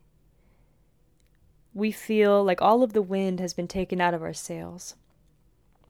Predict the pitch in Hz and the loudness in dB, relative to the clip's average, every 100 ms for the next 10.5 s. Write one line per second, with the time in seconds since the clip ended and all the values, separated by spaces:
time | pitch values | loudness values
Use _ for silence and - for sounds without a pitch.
0 | _ _ _ _ _ - - - - - | _ _ _ _ _ -20 -20 -20 -20 -20
1 | _ - 220 247 - - 190 226 208 170 | _ -2 0 0 -4 -10 -2 0 0 -4
2 | 185 _ _ _ _ _ - 180 196 233 | -10 _ _ _ _ _ -8 0 2 2
3 | 262 - _ _ _ _ - 185 180 175 | 0 -8 _ _ _ _ -6 -4 -2 0
4 | 180 196 - 247 247 247 190 180 175 170 | 2 0 0 0 2 2 0 -4 -4 -6
5 | 180 - - _ _ _ _ _ _ _ | -10 -12 -14 _ _ _ _ _ _ _
6 | _ - 202 196 185 165 180 208 - 247 | _ -10 -4 -2 -2 2 4 4 2 -2
7 | 214 208 - 180 185 - - _ _ _ | 2 0 0 -6 -6 -6 -18 _ _ _
8 | _ _ _ _ 214 220 196 190 190 190 | _ _ _ _ -4 -2 0 0 4 6
9 | 214 240 196 185 185 196 185 185 175 - | 8 8 4 2 2 2 2 -2 -4 -2
10 | 170 220 262 - - | -2 -2 -6 -10 -12